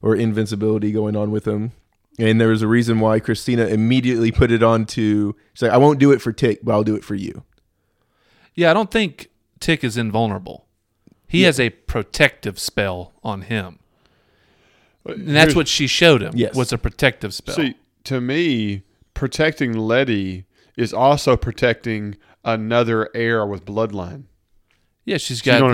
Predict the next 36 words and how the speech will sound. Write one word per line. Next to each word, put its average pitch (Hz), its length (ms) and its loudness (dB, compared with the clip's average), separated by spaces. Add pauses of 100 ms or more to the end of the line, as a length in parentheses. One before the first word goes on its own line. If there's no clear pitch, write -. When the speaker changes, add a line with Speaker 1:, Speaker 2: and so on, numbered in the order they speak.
(120)
Speaker 3:
understand. 147 240 4
Speaker 2:
baby. - 100 -10
Speaker 3:
Like, 104 160 -6
so 120 160 0
if 110 140 0
Tick 156 400 -2
fails, 117 720 2 (840)
you 107 60 -10
got 120 120 2
the 104 60 -6
baby 117 320 2
that 101 100 -2
was 98 120 -4
a - 20 -12
backup. 104 420 -4 (920)
So 107 220 -2
keeping 131 540 -2
Letty 110 340 0
alive 110 640 -4
and 104 140 -8
protected 107 720 -6 (240)
is 113 200 -4
what 113 260 0
you 104 100 -4
want 107 560 -4
for 113 100 0
a 98 80 0
long-term 104 920 -6
backup 101 440 -8
plan. - 360 -20 (1120)
Speaker 2:
I - 160 4
don't 156 320 -2
think 123 480 -4 (160)
Christina 160 460 -2
cares 120 520 0
much 120 300 -4